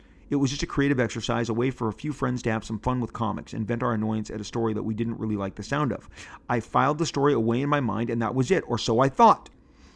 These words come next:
Three years later, I'd broken into the business. I was writing Power Man and Iron Fist, my first regular writing assignment. At the time, I was attending one of my first comic book conventions as a pro. It was in Ithaca, New York,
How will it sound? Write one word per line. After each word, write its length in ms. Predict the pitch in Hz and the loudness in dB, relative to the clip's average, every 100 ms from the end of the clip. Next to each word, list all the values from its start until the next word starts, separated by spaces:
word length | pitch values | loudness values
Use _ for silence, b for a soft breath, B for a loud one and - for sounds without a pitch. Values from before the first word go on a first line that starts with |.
| B | B
Three 180 | 160 214 | 0 4
years 200 | 226 175 | 4 6
later, 260 | 160 165 147 | 6 6 4
I'd 160 | 123 | 6
broken 260 | 135 170 170 | 8 8 6
into 120 | 160 | 4
the 60 | 180 | 4
business. 380 | 233 156 107 - | 4 0 -8 0
I 100 | 139 | 2
was 140 | 143 | 4
writing 240 | 139 156 160 | 6 4 4
Power 240 | 117 139 | 2 4
Man 140 | 160 | 4
and 80 | 190 | 4
Iron 180 | 233 226 | 2 2
Fist, 280 | - - - B - | -2 -10 -14 B 0
my 140 | 139 | 0
first 340 | - 175 180 - | 4 4 4 -2
regular 420 | 117 143 143 165 180 | 6 8 10 8 8
writing 300 | 208 226 170 | 6 4 0
assignment. 420 | - 127 113 - - B B - - - - - - | -2 -2 -2 -6 -14 B B -20 -20 -20 -20 -20 -12
At 100 | 110 | -10
the 60 | 113 | -4
time, 340 | 131 151 165 - | 0 2 0 0
I 120 | 123 | 0
was 180 | 123 117 | 2 0
attending 560 | - - 143 151 147 | -4 -2 0 0 -2
one 140 | 120 123 | 0 0
of 100 | 110 | 0
my 160 | 107 | -2
first 280 | 98 143 135 | -2 -2 -2
comic 300 | - 135 101 | -2 -2 -2
book 120 | 107 | -6
conventions 440 | - 107 101 113 104 | -6 -4 -4 -6 -8
as 80 | 107 | -8
a 60 | |
pro. 320 | - 120 104 - B B | -4 -2 -2 -8 B B
It 80 | - | 0
was 160 | 120 113 | 0 0
in 120 | 107 | -2
Ithaca, 320 | 139 160 175 | -2 0 2
New 100 | 175 | 2
York, 380 | 170 107 110 | 2 2 -2